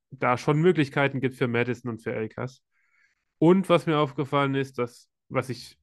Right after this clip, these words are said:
vom Tape her jetzt nicht so das Gefühl hatte, aber Cousins wirft tatsächlich relativ tief. Der wirft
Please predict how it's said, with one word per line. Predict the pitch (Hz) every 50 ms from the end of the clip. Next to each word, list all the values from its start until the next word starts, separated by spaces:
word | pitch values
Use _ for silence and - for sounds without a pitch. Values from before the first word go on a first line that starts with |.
| _ _
vom | - - 131 120 117
Tape | - 135 131 127 131
her | 139 120
jetzt | 110 104 -
nicht | - 131 135 -
so | 226 196
das | 165 147 -
Gefühl | - 151 131 147 147 139 135
hatte, | 135 131 135 135
aber | 117 110 113 113
Cousins | - - - 135 131 - 151 131 131 131
wirft | 131 139 135 131
tatsächlich | - 123 123 123 - 139 123 120 120 113 - -
relativ | 120 117 120 120 - - 110 - - _ _
tief. | - - 147 180 240 277 - - - - - - - - - - - - - - - - - - -
Der | 123 127 117 120
wirft | 135 139 147 139 -